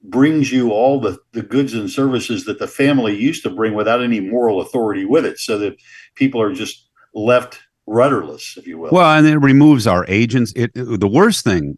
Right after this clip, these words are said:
Speaker 2: is that it removes moral agency from people. So I no longer feel guilty or feel blessed when I take care of my own family. Uh, it's, I, we could get into all kinds of stuff here, but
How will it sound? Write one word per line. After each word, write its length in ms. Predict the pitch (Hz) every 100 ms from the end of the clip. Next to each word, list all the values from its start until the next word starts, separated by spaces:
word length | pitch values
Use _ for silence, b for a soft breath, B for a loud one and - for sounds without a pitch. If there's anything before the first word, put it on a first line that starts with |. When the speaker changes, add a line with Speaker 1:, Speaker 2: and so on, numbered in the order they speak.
| -
Speaker 2:
is 200 | 90 85
that 180 | 95 95
it 80 |
removes 580 | 98 98 110 113 98 - -
moral 400 | 101 107 110 98
agency 500 | 98 117 107 101 -
from 400 | 95 - 87 87 - _
people. 560 | - 202 - 95 - _ B B B B
So 300 | - 127 120
I 160 | 98 113
no 160 | 135 139
longer 500 | 143 147 135 123 - _ - - -
feel 300 | - 143 120
guilty 520 | 87 120 147 156 151
or 240 | 123 131
feel 260 | 135 143 127
blessed 680 | 90 - - 113 165 151 -
when 140 | 107
I 80 | 113
take 240 | - 117
care 160 | 123 113
of 80 | 107
my 120 | 107
own 280 | 113 196 185
family. 500 | 104 78 65 - _ -
Uh, 360 | 92 95 92 90 - - 85 - B B B _
it's, 480 | - - 135 131 - -
I, 160 | 135 135
we 140 | 147
could 160 | 147 123
get 140 | 123
into 160 | 107 104
all 180 | 117
kinds 320 | 107 127 131 101
of 100 | 90
stuff 240 | 98 85
here, 140 | 101
but 200 | 87 95